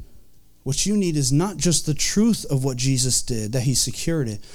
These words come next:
but you need the work of the Spirit of Jesus, the Holy Spirit, to be in you and to make that truth real.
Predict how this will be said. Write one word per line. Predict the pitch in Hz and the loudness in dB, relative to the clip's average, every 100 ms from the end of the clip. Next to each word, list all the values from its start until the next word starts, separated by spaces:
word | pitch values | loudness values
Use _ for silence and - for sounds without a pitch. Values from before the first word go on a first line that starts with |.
| - - | -20 -2
but | 139 - | 0 2
you | 185 | 2
need | 185 147 | 2 2
the | 135 | 0
work | 123 120 160 202 202 - - - - - - - | -2 0 2 2 0 -6 -10 -12 -18 -20 -14 -2
of | 135 | 0
the | 123 | 2
Spirit | - - - 208 208 156 | 2 2 2 2 2 2
of | 120 | -2
Jesus, | 135 113 107 117 101 - | -2 -2 -2 -2 -4 -4
the | 135 | -4
Holy | 160 180 147 | 0 0 2
Spirit, | - - 110 98 - - - - | 0 -2 -6 -8 -12 -20 -20 -6
to | 139 | -4
be | 123 127 139 | -2 0 0
in | 151 | 0
you | 113 101 110 - - - - 139 | -2 -6 -10 -18 -20 -20 -6 0
and | 123 | 4
to | 147 | 4
make | 143 160 147 | 4 2 2
that | 143 - | -2 -2
truth | - - 185 175 123 - - - - - | -6 -4 -4 -2 -2 -6 -12 -16 -20 -14
real. | 113 123 143 117 95 | -6 -2 -2 -2 -6